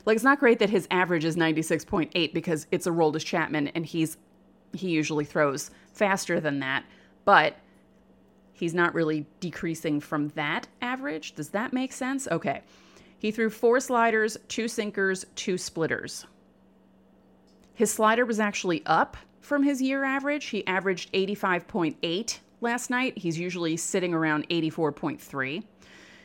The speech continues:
The sinker, man, could you, he threw a one hundred mile an hour sinker. That's crazy when guys do that. He's not the only one who does that too, but that's just, yeah, that's crazy.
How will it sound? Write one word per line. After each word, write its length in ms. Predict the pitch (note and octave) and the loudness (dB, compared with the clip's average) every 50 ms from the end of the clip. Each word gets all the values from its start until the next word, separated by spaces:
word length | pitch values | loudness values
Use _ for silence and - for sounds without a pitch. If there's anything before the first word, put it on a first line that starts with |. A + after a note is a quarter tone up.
| - - - _ - | -20 -20 -20 _ -6
The 160 | E3 F#3 G#3 | 0 2 2
sinker, 800 | G#3 - - - C#4+ D#4 G#4 A4+ - F#3 C#3 C3 A#2+ D#2 - - - _ _ _ _ _ _ _ _ _ _ _ _ _ _ _ _ _ _ _ _ - | 2 2 -2 0 0 0 0 0 2 2 2 2 0 -2 -6 -10 -18 _ _ _ _ _ _ _ _ _ _ _ _ _ _ _ _ _ _ _ _ -8
man, 320 | F3 F#3 F3+ C3 - D3+ - _ _ _ _ _ - | -6 -6 -6 -6 -8 -12 -18 _ _ _ _ _ -18
could 140 | - - - | -14 -10 -10
you, 60 | - - | -10 -8
he 180 | - - D4 D4+ | -6 -2 -2 -2
threw 380 | D4+ - - E4+ F4 E4+ E4 - - - - | -2 -2 -2 0 0 0 0 -2 -4 -4 -2
a 60 | A3+ | -2
one 200 | G#3 G#3+ A#3 A#3 | 0 0 0 -2
hundred 320 | A3 - C4 B3+ C4+ C4+ A3+ | 0 -2 -2 -2 -2 -2 -2
mile 240 | A3+ G#3 G3+ G3 | -2 0 0 0
an 80 | F#3+ F#3 | 0 0
hour 220 | F3+ F3+ F3 D#3+ | 0 0 0 0
sinker. 520 | D#3+ - - D#3+ D3 D3 - - - - - _ _ _ _ _ _ _ _ _ _ _ _ _ _ _ _ _ _ _ _ _ _ _ _ _ _ _ _ _ _ - | -2 -4 -4 -4 -4 -4 -6 -8 -12 -14 -18 _ _ _ _ _ _ _ _ _ _ _ _ _ _ _ _ _ _ _ _ _ _ _ _ _ _ _ _ _ _ -10
That's 200 | - C4+ F4 - | -8 -8 -8 -8
crazy 440 | - - - G3 E3+ E3 D#3 D#3+ D3 | -10 -10 -4 -2 -2 -2 0 -2 -2
when 160 | C#3+ D3+ D#3 | -2 -2 -4
guys 300 | D3 D3 C#3+ C#3 C#3+ - | -4 -4 -6 -8 -8 -8
do 180 | - D3 C#3 C#3 | -8 -8 -8 -8
that. 320 | - C#3 B2+ B2+ C3 B2+ - - | -8 -10 -10 -10 -10 -10 -8 -2
He's 180 | F#3 A#3 C4 C4 | 0 0 2 4
not 140 | F#4 G4 F#4 | 2 6 8
the 100 | D#4+ A#3 | 8 8
only 160 | A3 A3+ A#3 | 8 6 6
one 140 | G#3 G3 F3 | 6 6 4
who 80 | D#3 | 4
does 240 | D3 E3+ E3 D#3+ D3+ | 6 6 4 4 4
that 200 | D3+ C3 A#2+ - | 0 0 0 -2
too, 220 | - F#3 D3+ C#3 C#3 - | -2 -2 0 0 0 0
but 200 | D3+ C3 - - | 0 0 0 -2
that's 340 | - F#3+ A3+ B3 A#3+ - - | -2 2 2 2 0 -2 -4
just, 560 | - F#3+ D#3 D3+ D3+ - - - - - - - _ _ _ _ _ _ _ _ _ _ _ _ _ _ _ _ _ _ _ _ _ _ _ _ _ - - | 0 2 0 0 0 -4 -8 -8 -8 -10 -10 -14 _ _ _ _ _ _ _ _ _ _ _ _ _ _ _ _ _ _ _ _ _ _ _ _ _ -18 -12
yeah, 140 | - D3 C#3+ | -12 -10 -8
that's 240 | F3 G3+ A3 - | -8 -10 -10 -12
crazy. 500 | - - - - - - - - - D#3 | -14 -16 -18 -16 -16 -16 -16 -16 -16 -18